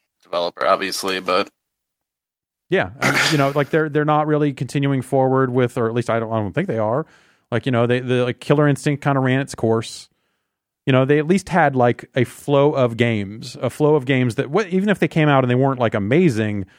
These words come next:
Speaker 2: it was still, you could look at it and go like, "Okay, cool. Like, they're, they're putting, they're doing stuff. They're making things happen." And now it's like, it doesn't really seem like that's, it doesn't really feel like that's where they're at right now.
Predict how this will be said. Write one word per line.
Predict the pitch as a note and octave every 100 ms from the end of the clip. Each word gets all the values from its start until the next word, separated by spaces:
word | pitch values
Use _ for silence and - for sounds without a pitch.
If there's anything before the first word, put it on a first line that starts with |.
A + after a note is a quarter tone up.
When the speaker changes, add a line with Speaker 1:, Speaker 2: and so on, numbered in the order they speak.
| _
Speaker 2:
it | C3+
was | C3+
still, | B2+ F3 D#3+
you | C#3
could | B2+
look | C3 C3+
at | C3+
it |
and | B2
go | A2+
like, | G2+
"Okay, | G#3+ G3+
cool. | G3 B3 F#3
Like, | A#2
they're, | D3+ C#3+
they're | B2 C3
putting, | - C#3+
they're | D3
doing | C3+ A#2+ A#3
stuff. | E3 - G2 -
They're | A#2
making | C3 C#3
things | C#3+ C3
happen." | F#3+ G3+ - - _ _ _ -
And | C#3+
now | C#3 D#3+ F3+
it's | E3+ - - -
like, | C#3 C3+ -
it | C#3 B2
doesn't | C#3 C3 C3+ C3+
really | D#3 C3+ B2+
seem | B2 - C3+ B2+ B2
like | A#2 A#2
that's, | A2+ G#2+ A2 A2+ - - - _ _ _ _ _ _ _ _ _ _ _
it | D#3+
doesn't | F#3+ F3
really | F3+ D#3+
feel | - - D#3+
like | D3 C3 A#2 G2+
that's | A#2 A#2 -
where | A#2+
they're | A2 G#2+
at | G#2 -
right | F#2+ F2+
now. | F2+ G#2+